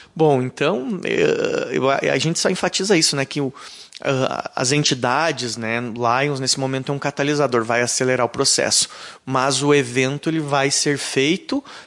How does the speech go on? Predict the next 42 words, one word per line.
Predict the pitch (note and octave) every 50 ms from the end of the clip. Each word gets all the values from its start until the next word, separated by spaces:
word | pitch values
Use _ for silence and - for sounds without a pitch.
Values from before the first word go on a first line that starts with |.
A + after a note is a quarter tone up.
| _ _ _
pelos | - G#3 G3 G3 G#3 -
participantes, | - - G3 F#3+ - - - A3 - - - D3+ C#3 C3+ C3+ - - C3 A#2 C3
então, | B2+ - - C3 B2+ C3
porque | C3 - C#3 C3 - - C#3 C3 - - - - - - _
é, | - C#3 C#3 C#3 C#3 - - - - - - -
é, | D3
é |
como | - - - F#3 A3+ C4
se | - - A#3
fosse | - - A#3 G3+ - - G#3+
um | G3
jogo | F#3+ G3+ F#3+
de | F#3+ -
futebol. | - - - - G3+ F3 C#3 B2 A#2 - - - - - _
Tem | - E3 E3+ F3
as | E3+ D3
equipes | D#3 D3 - - E3 - E3 E3+
em | F#3+ F#3
campo, | - - C#3 - C#3
mas | C#3 C3+ - -
quem | - D3+ C#3+
faz | - - C#3 C#3+ C#3+ C3+
o | D3
espetáculo | D3 - - - - C3 - - - C3+ B2 C#3 C3+ - - D3+ D3 C#3+ -
é | - C#3+
a | C#3
torcida. | - - D#3 D#3+ D#3 C3+ - - C3 A#2+ A2+ B2+
Então, | B2 A#2 - C3
aqui | C3 C3 - - -
a | C#3
torcida | C#3 - C#3+ C#3 C3 - - C3+ B2+ D3+
são | - - C#3+ C#3
os | C3+ -
participantes. | - C#3+ C3 - - E3 - - C3+ B2 A#2 G#2+ -
Então, | B2+ A#2+ - B2+ B2+
a | B2+
gente | C3 C3+ - C3+
reforça | B2+ C3 A#2+ - - C3 B2 B2 C#3 D3+ - -
esse | C#3+ - -
convite | - - B2+ A#2+ A2 B2 C#3 C#3+ - -
pra | - C3
que | B2+ - C3